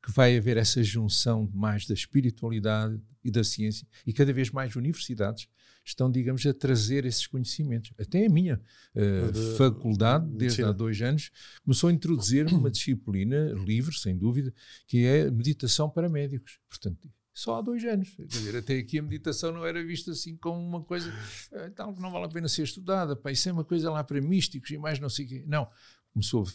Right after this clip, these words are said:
Speaker 1: a, a surgir um mindfulness, cada vez mais estudos sobre isso, portanto, a atenção plena,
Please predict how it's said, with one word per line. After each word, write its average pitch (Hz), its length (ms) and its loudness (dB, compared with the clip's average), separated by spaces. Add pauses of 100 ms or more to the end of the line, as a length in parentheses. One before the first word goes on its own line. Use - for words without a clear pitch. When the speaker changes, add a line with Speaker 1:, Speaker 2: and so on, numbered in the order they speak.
Speaker 1:
a, 107 360 -10
a - 40 -12
surgir 110 400 0
um 107 100 4
mindfulness, 135 800 0
cada 120 260 0
vez 107 200 -2
mais 104 300 -6
estudos - 540 -2
sobre 120 360 -2
isso, 208 300 -2
portanto, 117 460 -6 (120)
a 110 120 0
atenção 110 480 0
plena, 165 480 2